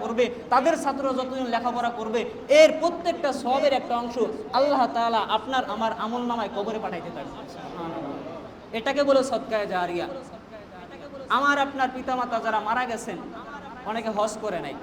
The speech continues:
হজের মৌসুম আসছে, মোবাইলে বা টিভিতে দেখা যায় অনেক নেককার সন্তান এরকম আছে যে তাদের মা অথবা বাবাকে কাঁধে করে নিয়ে হজ করাইতেছে, বাইতুল্লাহ আল্লাহর ঘর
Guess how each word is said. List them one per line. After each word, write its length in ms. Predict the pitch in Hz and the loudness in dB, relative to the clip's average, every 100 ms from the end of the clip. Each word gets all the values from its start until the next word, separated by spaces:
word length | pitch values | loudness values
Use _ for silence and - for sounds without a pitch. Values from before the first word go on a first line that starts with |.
| - - - - - - - - - | -14 -16 -16 -16 -16 -18 -18 -18 -4
হজের 260 | 190 220 262 240 | -2 4 4 4
মৌসুম 280 | 226 220 190 | -2 -2 -4
আসছে, 240 | - 175 - - 220 262 - - - - - - | -4 -8 -10 -12 -12 -12 -12 -16 -16 -16 -16 -4
মোবাইলে 400 | 214 262 277 285 269 254 | 4 8 8 8 6 6
বা 60 | 240 | 2
টিভিতে 300 | 277 285 285 247 | 0 0 2 2
দেখা 200 | 247 269 254 | 2 2 4
যায় 180 | 240 180 - - - - - - - 262 | 4 4 -4 -14 -14 -14 -14 -12 2 6
অনেক 220 | 320 320 254 | 6 4 2
নেককার 320 | 277 294 311 285 285 | -2 2 2 2 0
সন্তান 280 | 277 277 269 | 0 2 4
এরকম 260 | 277 285 262 | 4 2 0
আছে 180 | 233 262 240 220 | 0 0 -2 -2
যে 60 | 226 | 0
তাদের 240 | 233 254 220 - 208 | 0 0 -2 -6 0
মা 120 | 233 247 220 | 4 4 4
অথবা 240 | 226 247 240 208 | 0 0 2 4
বাবাকে 400 | 226 262 262 247 214 - | 4 4 4 0 -2 -2
কাঁধে 240 | 226 254 294 | 2 2 2
করে 160 | 285 277 | 2 2
নিয়ে 140 | 262 233 | 2 0
হজ 140 | 208 208 | 0 -2
করাইতেছে, 480 | 196 175 165 160 156 139 - - - - - - - - | -2 -4 -4 -8 -10 -10 -12 -12 -14 -16 -16 -16 -14 6
বাইতুল্লাহ 480 | 269 285 294 285 254 | 6 6 2 4 4
আল্লাহর 240 | 247 262 208 | 4 2 2
ঘর 160 | 214 277 | 0 0